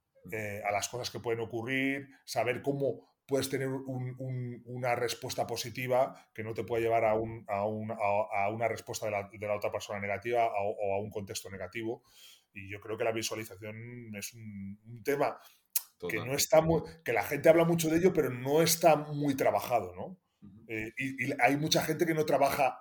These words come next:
Speaker 1: bien en ello. Trabajado bien y llevado bien, yo creo que es, es un aspecto importante que te puede dar mucha,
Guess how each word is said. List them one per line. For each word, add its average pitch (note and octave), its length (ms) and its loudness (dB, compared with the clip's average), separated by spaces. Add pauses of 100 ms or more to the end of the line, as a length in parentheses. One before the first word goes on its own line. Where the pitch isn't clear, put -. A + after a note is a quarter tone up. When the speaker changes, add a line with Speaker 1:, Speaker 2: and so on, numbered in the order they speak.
(140)
Speaker 1:
bien C3 260 0
en A2 140 -4
ello. G2 300 -4 (200)
Trabajado B2+ 520 4
bien D3 580 2 (160)
y A#2+ 80 -10
llevado B2+ 400 2
bien, D#3 600 0
yo A2+ 100 -6
creo B2 160 -2
que B2+ 140 0
es, - 200 -2
es B2 300 -10
un B2+ 120 -6
aspecto - 320 -6
importante A2+ 480 -4
que C#3+ 100 -6
te A2+ 100 -4
puede A2 180 -4
dar G2+ 180 -4
mucha, G2 540 -8